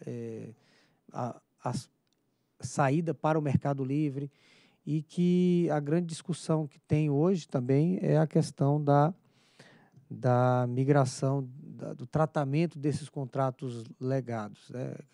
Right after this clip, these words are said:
Claro que esse é um processo, é um procedimento marginal, ele não vai sanar esse problema, que é um problema muito maior, é uma questão mais estrutural, mas dá, de fato, mais ferramentas para a distribuidora fazer o gerenciamento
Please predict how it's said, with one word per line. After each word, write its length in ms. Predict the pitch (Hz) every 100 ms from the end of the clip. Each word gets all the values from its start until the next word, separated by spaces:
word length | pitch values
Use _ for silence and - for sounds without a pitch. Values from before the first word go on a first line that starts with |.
| -
Claro 260 | 139 131
que 120 | -
esse 160 | 131 -
é 40 |
um 60 | 127
processo, 540 | 120 123 - 127 113 -
é 60 |
um 60 | 127
procedimento 680 | 131 123 123 120 120 110 _ _ _ _ _
marginal, 680 | 127 127 139 139 135 139 180
ele 120 | 151
não 200 | 135 131
vai 380 | 113 143 160 139 -
sanar 680 | - - 147 120 120 156 - _ _ _ -
esse 160 | -
problema, 420 | - 131 120 135
que 100 | 135
é 40 | 127
um 40 |
problema 460 | 123 127 120 127 120
muito 420 | 113 117 165 156
maior, 460 | 143 117 117 151 151
é 40 |
uma 100 | 123
questão 280 | 120 117 120
mais 200 | 120 120
estrutural, 600 | 117 127 123 143 139 185 _ _ _ -
mas 320 | 185 185 -
dá, 260 | 175 196 190
de 120 | 180
fato, 640 | - 156 160 - 170 175 - _
mais 540 | 143 139 143 143 -
ferramentas 720 | - 151 135 156 143 147 131 120
para 160 | 147
a 20 |
distribuidora 680 | 135 - 135 131 123 131 143 - _ _ _
fazer 360 | - 147 127 139
o 80 |
gerenciamento 640 | 131 139 139 156 135 131